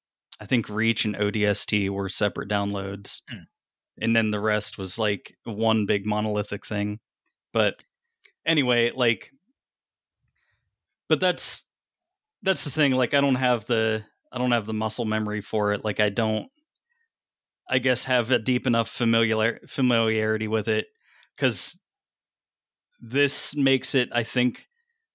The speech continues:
Speaker 1: the third time that I've played through the campaign, like, once with a friend when it was new, and then we just did
Speaker 2: Mm-hmm.
Speaker 1: deathmatch a bunch.
Speaker 2: Mm-hmm.
Speaker 1: Um, I did play through it on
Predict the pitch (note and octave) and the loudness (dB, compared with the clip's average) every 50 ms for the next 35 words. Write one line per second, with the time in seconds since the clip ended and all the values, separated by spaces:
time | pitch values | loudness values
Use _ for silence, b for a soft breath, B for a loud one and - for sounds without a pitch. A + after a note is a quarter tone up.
0 | _ _ _ B2+ A2+ A#2+ B2+ A#2 - - - - A#2+ A#2 A#2+ B2+ C3+ C#3 C3+ B2+ | _ _ _ -6 0 2 2 2 2 -2 -2 0 2 4 4 4 2 2 0 -4
1 | - - D3 D3 D3+ D#3+ D#3+ D#3+ E3 E3 D#3 - - D3 C#3+ C#3 - - _ _ | -2 2 2 4 4 4 2 0 -2 -4 -6 -2 2 2 2 2 0 -4 _ _
2 | _ _ _ _ _ _ _ _ _ _ - C3+ C#3 B2+ - - - D3+ C#3+ C#3+ | _ _ _ _ _ _ _ _ _ _ 0 2 2 0 -2 -4 0 2 2 2
3 | C3+ C3 - C#3+ C#3+ C#3+ C3+ C3+ - - D3 C#3 C#3 C#3 D3 D3 D3 C#3+ D3 D3+ | 2 0 -2 0 0 2 0 0 0 2 2 2 2 4 2 4 4 4 2 0
4 | D3 D3 - _ _ _ _ _ _ _ _ _ - - A#2 A2 - A2 A#2 A#2+ | -2 -4 -8 _ _ _ _ _ _ _ _ _ -2 0 0 0 0 0 2 2
5 | A#2+ B2 A#2 - - B2 A2+ - - - - A2 A2 - - B2 A#2 A2+ A#2 A#2 | 4 2 2 0 2 0 0 0 -4 -6 -4 -4 -4 -2 0 2 2 4 4 2
6 | A2+ A2 A2 A2+ A2 A2 G#2+ G#2+ G#2+ G#2 G2 _ - A2+ A2+ A2+ A2 G2+ A2 A2 | 0 0 0 0 0 0 0 0 -2 -4 -6 _ -4 -2 -2 0 0 0 0 0
7 | A2 A2+ A2+ A2 A2 A2 A2 A2 A2 G#2 G#2+ - - - A#2 G#2+ F#2 G#2+ G#2+ C3+ | 0 0 0 0 0 0 0 -2 -2 -2 -4 -4 -4 -4 -4 -4 -2 -2 -2 0
8 | C3+ A#2+ A2+ A2+ A2 - A2+ G2+ A2+ A2+ A#2 A2+ A#2+ A2+ - - - - _ _ | 0 0 0 0 0 -2 -2 -2 0 0 0 0 -2 -6 -8 -10 -10 -12 _ _
9 | _ _ _ _ _ - D3+ D#3+ G3 G#3+ G#3 G#3+ G#3 G#3 G#2 G#2 G2+ G#2 G2+ - | _ _ _ _ _ -4 0 0 2 2 4 4 4 4 2 0 0 -2 -6 -8
10 | _ _ _ _ _ _ _ _ _ _ _ _ _ _ _ _ _ - - - | _ _ _ _ _ _ _ _ _ _ _ _ _ _ _ _ _ -20 -8 -4
11 | B2 A#2+ A2+ A2+ C3 C3+ B2+ A#2 G#2+ G#2 _ _ _ _ _ _ _ _ _ _ | -2 -2 2 2 2 2 2 -2 -8 -20 _ _ _ _ _ _ _ _ _ _
12 | _ _ _ _ - - - - C3 B2+ A#2+ A#2+ A2 - - B2+ A#2+ A#2 A#2 A#2 | _ _ _ _ -14 -14 -6 0 2 4 4 4 2 0 -2 0 2 4 4 4
13 | A2+ A#2 A2 A2+ A2 A2 A2 A2 A2 A2 G#2+ G#2+ G#2+ G#2+ G#2 G#2 G2 | 2 2 0 0 2 2 2 0 0 -2 -2 -2 -2 -2 -4 -4 -6